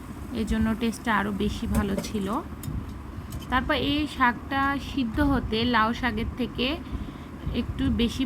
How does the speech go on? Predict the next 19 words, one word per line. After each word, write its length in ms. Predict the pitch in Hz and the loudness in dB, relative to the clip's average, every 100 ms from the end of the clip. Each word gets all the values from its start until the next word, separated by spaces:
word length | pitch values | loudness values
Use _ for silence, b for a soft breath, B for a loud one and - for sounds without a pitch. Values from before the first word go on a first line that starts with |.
| 262 | 0
পরিমাণে 380 | 240 226 226 226 240 | 0 2 2 2 4
পানি 240 | 226 226 | 4 4
দিতে 300 | 214 202 196 | 2 0 -2
হয়, 320 | 190 196 208 311 - - - - - - - | -2 0 0 -2 -2 -2 -2 -2 -2 -2 -2
কারণ 200 | 107 202 - - | -2 -2 -2 -2
এই 100 | 220 | 0
শাকটা 300 | 240 226 - 240 | 2 2 0 0
সিদ্ধ 220 | - 214 254 | 0 0 -2
হতে 140 | 262 | -2
একটু 180 | 254 277 | -2 -4
সময় 400 | 262 269 240 226 | 0 4 4 4
লাগে। 320 | 185 170 - - - - - - - - - - - - - - - - - - - - | 0 -4 -6 -4 -4 -2 -4 -6 -10 -10 -12 -10 -10 -10 -10 -10 -10 -10 -10 -12 -10 -4
আমি 120 | 233 226 | 0 2
একটু 180 | 220 240 | 2 0
বেশি 260 | 247 240 | 0 0
পরিমাণে 420 | 233 247 240 254 | 2 4 6 6
পানি 300 | 247 254 247 240 | 6 6 6 6
দিয়ে 240 | 247 247 226 | 4 2 2
দিয়েছি। 400 | 247 254 - | 0 0 -2